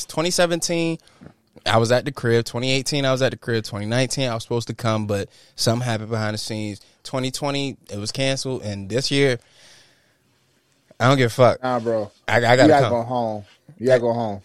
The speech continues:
Speaker 1: I have to, bro. I've been, I've been trying my hardest to get out there, goddamn. But
Speaker 2: I'ma
Speaker 1: it's
Speaker 2: let you, I'ma let you, I'ma let you know the feeling of going home for the first time is different. You won't feel it.
Speaker 1: Oh, I'm already, bro.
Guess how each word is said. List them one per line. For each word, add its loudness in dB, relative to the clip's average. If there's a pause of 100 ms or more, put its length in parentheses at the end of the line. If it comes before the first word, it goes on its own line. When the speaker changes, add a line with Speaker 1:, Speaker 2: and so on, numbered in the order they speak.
(120)
Speaker 1:
I 2
have 2
to, -6
bro. 4
I've 4
been, 0
I've 2
been -4
trying -4
my -4
hardest 0
to -4
get 2
out 2
there, -4
goddamn. -2
But 4
Speaker 2:
I'ma 8
Speaker 1:
it's 4
Speaker 2:
let -
you, -2
I'ma 2
let 4
you, 2
I'ma 0
let 4
you -2
know 4
the -2
feeling 2 (120)
of -4
going 2
home 2
for -6
the -8
first -2
time -2
is -10
different. -8
You 0
won't 2
feel 2
it. -16 (200)
Speaker 1:
Oh, 4
I'm 0
already, 0
bro. 6